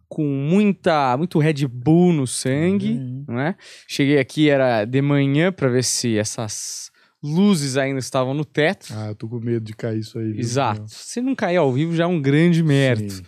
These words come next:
Speaker 1: E, e aí eu vim aqui, teve duas entrevistas que vão sair, uma com a doutora Carolina, que vai falar sobre cannabis medicinal pra você.
Speaker 2: Excelente.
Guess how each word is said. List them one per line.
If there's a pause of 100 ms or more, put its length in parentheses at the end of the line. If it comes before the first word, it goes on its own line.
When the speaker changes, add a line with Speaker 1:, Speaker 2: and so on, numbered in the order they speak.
(760)
Speaker 1:
E,
e
aí
eu
vim
aqui, (140)
teve
duas
entrevistas
que
vão
sair,
uma
com
a
doutora
Carolina,
que
vai
falar
sobre
cannabis
medicinal
pra
você.
Speaker 2:
Excelente.